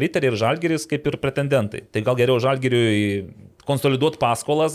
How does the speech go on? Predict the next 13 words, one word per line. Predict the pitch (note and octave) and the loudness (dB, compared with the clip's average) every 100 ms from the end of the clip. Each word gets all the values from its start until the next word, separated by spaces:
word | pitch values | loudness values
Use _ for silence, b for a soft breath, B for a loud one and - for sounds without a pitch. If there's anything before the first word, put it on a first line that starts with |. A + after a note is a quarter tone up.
| C3+ | -2
galbūt | C3 B2+ | -2 0
dar | A#2+ C3 | 0 0
pasiskolinti | C#3+ C#3 - D3 C#3+ C3+ | -4 -4 -2 -2 -2 -4
ir | B2+ | -4
investuoti | B2+ D3 B2+ | -4 -6 -6
į | |
stadioną, | - A#2 B2 F#3 D3 | -4 -2 -2 -2 -4
turėti | A2 A2 | -4 -2
savo | - F3+ F3 B2 G#2+ G2+ | 0 0 0 0 0 -2
infrastruktūrą | G#2 G2+ G2 G#2 E3+ F3+ | -6 -8 -8 -8 -4 -2
pagaliau | C3 A2+ A2 G2+ | -2 -2 -4 -4
kažkokią. | G#2 - C3+ - G2 b b b b b _ - | -8 -2 -2 0 -6 b b b b b _ -6
Aišku, | A#2 - | -4 -2